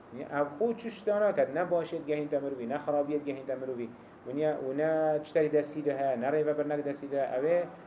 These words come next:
چش دستی ده، اوه ریوه برن دستی ده. رب العالمین تنیا برند پیامبری صلی الله علیه و سلم بخلکی دیار کرد که اف مح-، روج و حیف اوه همو مخلوقات رب العالمینه، نه چو فایده گهین نه خلکی، نه ضرر سر خلکی لادن،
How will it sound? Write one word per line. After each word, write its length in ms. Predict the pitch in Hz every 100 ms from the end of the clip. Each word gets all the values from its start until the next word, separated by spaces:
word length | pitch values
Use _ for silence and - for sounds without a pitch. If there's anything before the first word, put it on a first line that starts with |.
| -
چش 200 | - 151
دستی 320 | 147 143 143
ده، 300 | 139 135 135
اوه 160 | 117 139
ریوه 200 | 143 143
برن 200 | 143 147
دستی 260 | 143 143
ده. 340 | 139 135 170 196 - - -
رب 140 | 120 127
العالمین 460 | 120 123 127 180
تنیا 300 | 160 143 127
برند 320 | 123 143 196
پیامبری 420 | 196 170 156 151 151
صلی 160 | 147
الله 300 | 139 139 143
علیه 160 | 131 127
و 40 |
سلم 180 | 127 143
بخلکی 380 | 135 131 131 147
دیار 340 | 131 143 185
کرد 260 | 175 131 127 - - - - -
که 200 | 151 196
اف 280 | 196 - 147 147 135 135 139
مح-، 440 | 143 143 143 123
روج 300 | 143 156 143
و 100 | 127
حیف 260 | 123 151 151
اوه 180 | 143 151
همو 200 | 156 170
مخلوقات 480 | 139 139 135 127
رب 140 | 123 120
العالمینه، 500 | 113 117 143 170 175 - - - 123
نه 140 | 156
چو 180 | 196 202
فایده 400 | - 170 165 170
گهین 340 | 160 139 123 117
نه 100 | 107
خلکی، 420 | 104 101 131 156 - - -
نه 100 | 127
ضرر 420 | 156 131 131 131 127
سر 200 | 123 117
خلکی 400 | - 113 143 147
لادن، 540 | 139 131 113 123 175